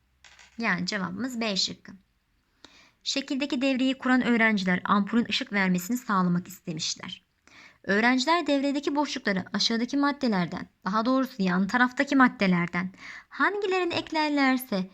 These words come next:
istenilen sonuca ulaşabilirler? Hmm. Demir kaşık ve gümüş yüzük. Cam bilye ve pil, cam.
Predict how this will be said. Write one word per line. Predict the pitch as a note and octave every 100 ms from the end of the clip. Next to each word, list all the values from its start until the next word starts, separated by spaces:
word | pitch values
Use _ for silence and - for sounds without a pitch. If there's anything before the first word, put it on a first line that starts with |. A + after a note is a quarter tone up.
| _ -
istenilen | G3+ B3 A#3+ B3 B3
sonuca | B3 A3 G3
ulaşabilirler? | F#3+ F#3+ - F3 E3 D#3+ E3+ A#3+
Hmm. | D4 D4 D#4 D#4 D#4 D4 C#4+ C4+ C4 B3+ B3 _ _ _ _ _ - _ _ _
Demir | A#3+ A#3 A#3+ A3
kaşık | G#3+ F#3 F#3 F3+ - - _ _ _ _ _ _ -
ve | G#3+
gümüş | F3+ F#3+ F#3 -
yüzük. | E3+ F3+ - - _ _ _ _ _ _ _ _ _ F#3
Cam | E3 G#3+ G#3 F#3
bilye | F3+ E3+ E3 F#3 C4 C#4+ -
ve | F#3+ F#3+
pil, | - E3+ A#3 C#4+ _ _ _ -
cam. | B3 G3 F3